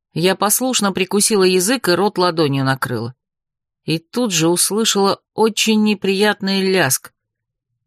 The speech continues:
Эта стена в сторону отъехала, открывая короткий освещённый коридор.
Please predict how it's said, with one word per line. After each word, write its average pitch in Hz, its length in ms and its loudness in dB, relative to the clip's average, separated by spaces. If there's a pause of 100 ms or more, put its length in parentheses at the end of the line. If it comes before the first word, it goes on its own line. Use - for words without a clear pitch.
(120)
Эта 190 300 0
стена 269 420 0
в - 60 -2
сторону 170 460 0
отъехала, 185 560 0
открывая 185 460 0
короткий 190 460 -2
освещённый 185 600 0
коридор. 170 480 -2